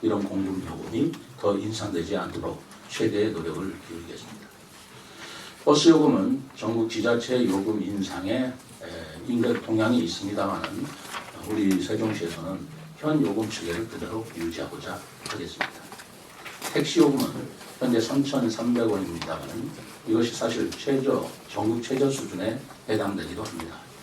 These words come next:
우리 택시, 에, 운전에 종사하시는 분들 좀 어려움이 있겠습니다마는 이 택시 요금도 금년에 한해서는 동결하는 것으로 협조를 구하고자 합니다.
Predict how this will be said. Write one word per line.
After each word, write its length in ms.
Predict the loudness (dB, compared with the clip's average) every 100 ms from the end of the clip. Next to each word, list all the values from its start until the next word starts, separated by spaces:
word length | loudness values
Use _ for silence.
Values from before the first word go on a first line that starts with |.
| -16 -16 0
우리 140 | 4 4
택시, 600 | 4 0 6 6 6 2 -6 -10 -8 -6
에, 60 | -6 -6 -6 -8 -10 -12 -2
운전에 320 | 4 6 4
종사하시는 560 | 2 -2 -2 -4 -4 -6
분들 180 | -4 -6
좀 160 | -4
어려움이 360 | -4 -2 -2 -4
있겠습니다마는 840 | -6 -8 -8 -10 -10 -8 -6 -6 -6 -12 -16 -16 -14 -6 0
이 340 | 4 4 2 0
택시 280 | -4 0
요금도 500 | 0 0 -4 -4 -6 -8 -16 -14 -8
금년에 340 | -2 0 0
한해서는 580 | -2 -6 -6 -8 -6 -6 -8 -14 -16 -16 -8
동결하는 500 | -2 -2 -2 -6 -10
것으로 380 | -10 -10 -8 -10 -12 -8
협조를 420 | -6 -4 -6 -6 -6
구하고자 400 | -6 -6 -10 -10
합니다. 280 | -12 -16